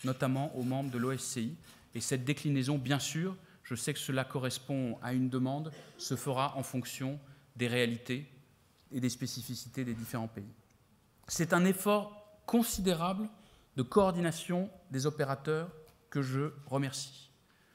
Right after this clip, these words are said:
J'attends beaucoup de vous et cette démarche devra certainement en inspirer d'autres. En particulier, nous allons clarifier les choses pour mettre en œuvre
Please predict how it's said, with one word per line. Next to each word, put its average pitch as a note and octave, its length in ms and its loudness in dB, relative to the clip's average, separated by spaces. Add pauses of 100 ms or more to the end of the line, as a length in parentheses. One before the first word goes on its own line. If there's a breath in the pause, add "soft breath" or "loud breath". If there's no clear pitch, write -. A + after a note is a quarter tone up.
(180 soft breath)
J'attends C#3+ 340 6
beaucoup A3 500 6
de G#3+ 80 8
vous F#3+ 360 2 (800 soft breath)
et A3 360 4
cette D#3+ 260 0
démarche F3+ 520 0
devra D3 360 0
certainement E3 680 0
en C#3 120 4
inspirer D3 380 -2
d'autres. B2+ 440 -2 (960 soft breath)
En - 100 4
particulier, G3+ 720 4
nous E3+ 180 8
allons F3 200 8
clarifier G#3 800 -2 (1800 soft breath)
les D3+ 100 2
choses A3 440 4 (580)
pour D3 180 0
mettre G3 400 2
en D#3 180 2
œuvre G3 340 -2